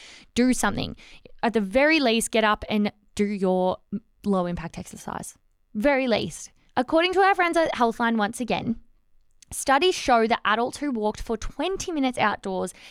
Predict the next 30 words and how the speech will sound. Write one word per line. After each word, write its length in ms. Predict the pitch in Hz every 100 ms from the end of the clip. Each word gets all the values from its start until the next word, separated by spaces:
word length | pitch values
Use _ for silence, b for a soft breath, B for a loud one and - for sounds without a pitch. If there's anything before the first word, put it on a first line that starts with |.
| B
experience 420 | 226 - 240 226
more 280 | 233 262 302
vitality 560 | 311 302 240 226 220 -
and 160 | 285 339
energy 380 | 247 233 226
than 140 | 214 226
those 180 | 208 208
who 80 |
walk 140 | 220 202
twenty 200 | - 190
minutes 220 | 185 185
indoors. 380 | - 185 - -
So 140 | 240 -
again, 500 | 226 202 269 277 294
just 240 | 302 -
really 240 | 233 226
highlighting 520 | 220 208 202 208 202 196
that 100 | 185
importance 400 | 190 196 214 190
of 160 | 180
getting 300 | - 190 208
out 160 | 190 185
in 200 | 202 190
nature. 460 | 190 208 - 202 - B B B
It 80 | -
actually 320 | 226 233 269
makes 320 | 262 226 226 226
you 140 | 220
feel 340 | - 208 202 b b b _ _ -
better. 340 | 208 - 62